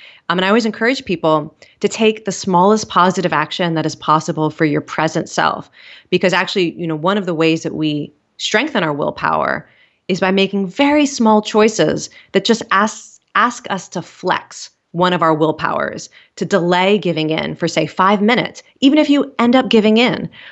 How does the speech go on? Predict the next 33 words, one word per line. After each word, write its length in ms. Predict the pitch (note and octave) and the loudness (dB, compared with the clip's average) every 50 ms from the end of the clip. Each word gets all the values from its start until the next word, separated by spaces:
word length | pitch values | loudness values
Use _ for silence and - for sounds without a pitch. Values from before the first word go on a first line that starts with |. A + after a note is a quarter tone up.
| - _ _ - | -20 _ _ -2
We 200 | E3 F3+ F#3 F#3 | 2 4 6 6
know 300 | F3+ F#3 F#3 F#3 F#3+ F#3+ | 6 6 6 4 4 2
from 200 | F3+ G3 F3+ E3+ | 2 0 0 0
the 60 | D#3+ | 0
science 440 | D#3+ - E3+ D#3+ E3 E3 D#3+ D#3+ - | 0 0 0 2 2 2 0 0 -2
that 60 | D#3 | -2
that 140 | D#3+ D#3+ D#3+ | -2 0 0
actually 340 | D#3+ D#3+ - - E3 D#3 | 0 -2 -2 -2 -4 -4
builds 440 | D3+ B2+ A#2+ D#3 D#3 D#3 D#3+ D#3 - | -4 -4 -4 -2 0 0 0 -2 0
willpower 480 | D3+ D#3 D#3 D3+ D#3 E3+ D#3 D#3 D3+ D3+ | 0 0 0 0 0 0 2 2 2 2
like 160 | D#3 D#3 - | 0 -2 -4
a 40 | - | -4
muscle, 540 | - - E3 D#3 - G3+ A3+ B3 B3+ A#3 - - - - - | -2 -2 -4 -2 -2 0 0 0 -2 -4 -8 -14 -20 -20 -16
so 160 | - - F#3 | -6 -4 -2
that 180 | E3+ E3+ D#3+ - | 0 0 0 0
we're 280 | E3 E3+ D#3+ D#3 D3+ - | 2 2 2 2 0 -4
capable 460 | - - - G3+ F#3+ G3 F3 D#3 E3 | -6 -8 -6 -4 -2 -2 0 0 0
of 60 | D#3+ | 0
actually 280 | D#3+ - E3 - - E3 | 0 -2 -4 -4 -6 -8
doing 380 | C3+ C3 F3 E3+ F3 F3 F3 | -4 -2 -2 0 0 0 -2
more 180 | E3+ D3 - - | -2 -4 -4 -6
tomorrow. 500 | - - D#3+ - - - - - - - - - | -6 -6 -6 -6 -4 -4 -4 -4 -6 -8 -8 -2
That's 200 | - A3 A#3+ A#3+ | 0 0 0 2
how 100 | - A#3+ | 2 0
we 80 | F#3 F3 | 0 0
get 120 | E3 F3+ | 0 -2
a 60 | E3+ E3 | -2 -2
future 280 | - E3+ D#3+ - D#3+ | -4 -8 -8 -8 -8
self 280 | D#3+ - E3 D#3+ D#3 - | -6 -6 -6 -6 -6 -8
that 80 | - | -8
actually 260 | - D#3+ - - D#3+ E3+ | -8 -6 -6 -4 -4 -4
is 100 | E3 - | -4 -4
stronger. 480 | - D#3+ D#3+ C#3+ C3+ - G2+ - - | -4 -6 -6 -4 -6 -8 -10 -10 -12